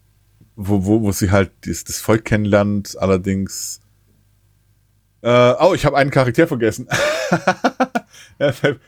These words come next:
ich hab Riri Williams vergessen. Dominic Thorne als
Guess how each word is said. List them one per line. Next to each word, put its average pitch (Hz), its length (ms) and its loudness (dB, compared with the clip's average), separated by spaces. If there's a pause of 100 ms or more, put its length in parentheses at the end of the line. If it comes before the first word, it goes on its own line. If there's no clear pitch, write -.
(140)
ich 123 160 -6
hab 120 180 -2 (120)
Riri 160 500 2
Williams 143 400 0
vergessen. 101 560 -4 (140)
Dominic 127 340 -2 (220)
Thorne 123 360 -2
als 107 300 -2